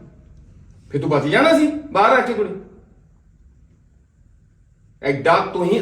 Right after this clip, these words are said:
ਅੰਨੇ ਹੋ ਗਏ ਤੁਸੀਂ ਦੋਨੇ ਹੀ ਜਾਣੇ ਓਏ। ਬੋਲ, ਹਾਂ? ਹੁਣ ਅਕਲ ਹੈਗੀ ਟਿਕਾਣੇ ਕਿ ਨਹੀਂ ਹੈਗੀ ਤੇਰੇ? ਹੈਂ?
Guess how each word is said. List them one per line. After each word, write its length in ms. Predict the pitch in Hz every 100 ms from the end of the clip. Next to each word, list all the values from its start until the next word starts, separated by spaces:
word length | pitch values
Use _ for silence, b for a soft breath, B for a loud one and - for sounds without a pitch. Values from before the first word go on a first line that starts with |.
| -
ਅੰਨੇ 280 | 202 294 247
ਹੋ 180 | 180
ਗਏ 200 | 175 180
ਤੁਸੀਂ 220 | 180 175 170
ਦੋਨੇ 340 | 170 160 165
ਹੀ 60 | 160
ਜਾਣੇ 220 | 160 165
ਓਏ। 220 | - - - - - _ _ _ _ _ _ _ _ _ _ _ _ _ _ _ _ _ _ _ _ _ _ - 95 _ _ _ - - - - - -
ਬੋਲ, 220 | 135 151
ਹਾਂ? 400 | 160 - - 156 - - - - - - - - - - - - - - - - - - - - - - - - - - - -
ਹੁਣ 120 | 139 147 139
ਅਕਲ 160 | 151
ਹੈਗੀ 200 | - 170
ਟਿਕਾਣੇ 300 | 180 202 220
ਕਿ 60 | 226
ਨਹੀਂ 140 | 214
ਹੈਗੀ 140 | 185 160
ਤੇਰੇ? 720 | - - - - - - -
ਹੈਂ? 180 | -